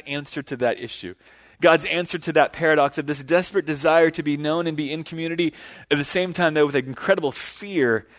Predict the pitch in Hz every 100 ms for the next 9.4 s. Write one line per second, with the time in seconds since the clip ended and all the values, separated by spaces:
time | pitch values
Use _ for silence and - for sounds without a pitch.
0 | - - 131 - 185 170 147 151 - 180
1 | 190 180 165 143 - 156 139 135 - 156
2 | 151 143 - 151 151 143 135 170 156 170
3 | 143 147 135 131 123 120 117 107 95 90
4 | - - - _ _ _ _ - 180 180
5 | 165 196 160 180 170 160 - 190 180 165
6 | - - - 160 190 180 170 156 156 160
7 | 160 - 165 175 156 170 165 165 156 156
8 | 185 175 165 160 156 143 170 - 160 147
9 | - 170 175 165